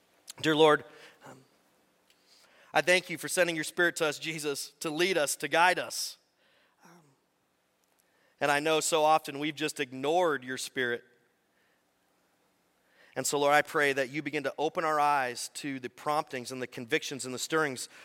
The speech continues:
of these ought-tos that are from you, and we choose to take a next step to follow you into that.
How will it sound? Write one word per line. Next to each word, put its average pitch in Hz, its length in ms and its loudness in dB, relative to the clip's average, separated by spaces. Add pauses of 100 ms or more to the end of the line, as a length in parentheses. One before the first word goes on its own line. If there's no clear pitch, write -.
of 139 120 -4
these 131 280 -4
ought-tos 151 600 0
that 143 120 -2
are 139 60 -2
from 131 300 -8
you, 190 500 0 (500)
and 107 80 -10
we 131 120 -4
choose 165 260 -2
to 143 60 -8
take 147 200 -2
a 143 60 -4
next 135 160 -2
step - 160 -2
to - 80 -18
follow 110 300 -2
you 101 200 -12
into 95 200 -10
that. - 180 -18